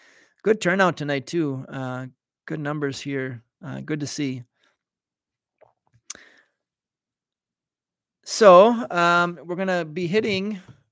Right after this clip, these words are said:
Proverbs eleven through, I think, fifteen for next week. Uh, fourteen or fifteen. You should have, you should have the worksheet already. Um, Joe says, "When I talk to someone who has a totally opposite idea like I do,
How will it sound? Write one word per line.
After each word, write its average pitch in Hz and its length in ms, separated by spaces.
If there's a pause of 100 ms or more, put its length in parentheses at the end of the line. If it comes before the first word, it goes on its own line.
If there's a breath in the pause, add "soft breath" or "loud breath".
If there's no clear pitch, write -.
(180)
Proverbs 170 460
eleven 160 720
through, 156 400
I 139 60
think, 226 260
fifteen 165 680
for 160 140
next 160 280
week. 165 380 (800)
Uh, 139 320
fourteen 156 400
or 131 40
fifteen. 135 480
You 143 100
should 151 180
have, 139 140
you 143 240
should 160 240
have 160 160
the 147 100
worksheet 123 360
already. 123 380 (600)
Um, 127 420 (1700)
Joe 160 180
says, 165 220
"When 160 80
I 156 60
talk 175 240
to 170 80
someone 180 300
who 170 100
has 156 120
a 151 60
totally 165 340
opposite 165 440
idea 147 300
like 143 220
I 143 180
do, 139 400